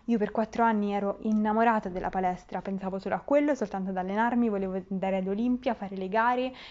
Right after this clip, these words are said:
e bla bla bla. Nel momento in cui io mi son trovata a dire, a capire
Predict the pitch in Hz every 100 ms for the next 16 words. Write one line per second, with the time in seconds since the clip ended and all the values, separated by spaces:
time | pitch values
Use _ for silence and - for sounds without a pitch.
0 | - 202 180 180 180 180 180 165 - _
1 | _ _ _ _ _ _ - - - -
2 | - 233 247 269 330 311 247 233 269 226
3 | 202 190 240 226 220 220 220 190 202 196
4 | 185 180 - - - _ _ - 214 -
5 | 240 277 240 190 180